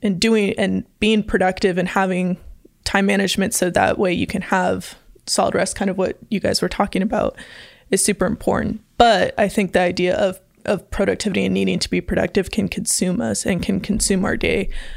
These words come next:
um, to an unhealthy level.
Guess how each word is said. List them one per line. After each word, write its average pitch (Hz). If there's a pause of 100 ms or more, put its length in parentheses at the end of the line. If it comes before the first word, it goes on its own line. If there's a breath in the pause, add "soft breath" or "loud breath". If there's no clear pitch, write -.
(100)
um, 185
to -
an -
unhealthy 180 (400 soft breath)
level. -